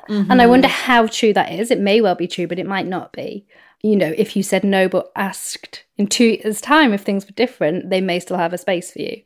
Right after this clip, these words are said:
Speaker 2: um, or a different opportunity with a different company. 'Cause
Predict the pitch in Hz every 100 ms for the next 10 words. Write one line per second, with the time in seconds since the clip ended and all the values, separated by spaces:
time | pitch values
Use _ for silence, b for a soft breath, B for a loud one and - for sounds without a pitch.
0 | B B B B - 180 - 196 185 233
1 | 226 - 165 - _ _ _ 208 202 -
2 | 175 - 165 165 175 202 - 175 - 175
3 | 175 - - 214 b b b b - 233